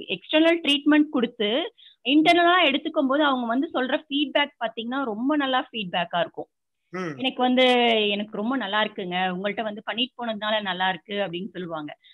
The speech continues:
Speaker 1: But
Speaker 2: ம்.
Speaker 1: whatever it is, அந்த இன்டர்னலா நம்ம கொடுக்கும்போது அவங்க சொல்லும் போது, இதுலயும் பாத்தீங்கன்னா ஒருத்தங்க last வீக்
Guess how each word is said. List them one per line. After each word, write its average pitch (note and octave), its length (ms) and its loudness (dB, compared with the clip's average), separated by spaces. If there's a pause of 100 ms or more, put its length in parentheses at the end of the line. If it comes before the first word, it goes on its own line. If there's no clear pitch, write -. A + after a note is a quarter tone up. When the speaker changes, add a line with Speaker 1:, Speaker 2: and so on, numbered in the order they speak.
(120)
Speaker 1:
But G3 80 -14
Speaker 2:
ம். G3 80 -4
Speaker 1:
whatever D4 420 2
it A#3+ 80 -8
is, G#3 160 -4
அந்த F3+ 180 -4
இன்டர்னலா D4 640 0
நம்ம C4+ 200 -2
கொடுக்கும்போது B3 840 -6 (240)
அவங்க A3+ 320 0
சொல்லும் A#3 360 -2
போது, A3+ 280 -4
இதுலயும் C4+ 560 -2
பாத்தீங்கன்னா A#3 440 -4
ஒருத்தங்க G#3 320 -8
last F#3+ 320 -4
வீக் F#3 520 -4